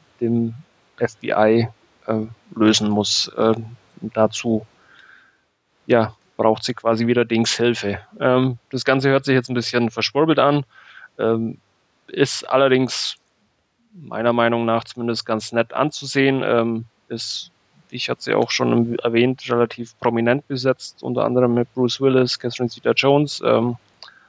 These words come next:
Bess wird von Rebecca Hall gespielt, kennt man auch unter anderem. Vince Vaughn ist dabei. Ähm, ja, eigentlich, wie gesagt, relativ prominent besetzt. Der Film an sich allerdings deutlich unbekannter. Ähm,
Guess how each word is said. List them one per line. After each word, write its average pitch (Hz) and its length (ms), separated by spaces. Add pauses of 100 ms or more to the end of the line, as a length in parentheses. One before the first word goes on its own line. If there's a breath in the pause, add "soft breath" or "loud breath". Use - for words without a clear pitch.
(380 loud breath)
Bess 123 320
wird 123 180
von 117 320
Rebecca 117 500
Hall 143 360 (180)
gespielt, 139 480
kennt 117 200
man 113 100
auch 127 220
unter 120 200
anderem. 123 480
Vince 117 220
Vaughn 123 220
ist 123 200
dabei. 120 420 (720 loud breath)
Ähm, 113 320 (140)
ja, 110 240 (160)
eigentlich, 120 420
wie 123 80
gesagt, 123 380
relativ 120 480
prominent 117 420
besetzt. 139 520
Der 120 80
Film 143 240
an 117 100
sich - 440 (120)
allerdings 131 600 (920)
deutlich 113 500
unbekannter. 151 720 (180)
Ähm, 123 240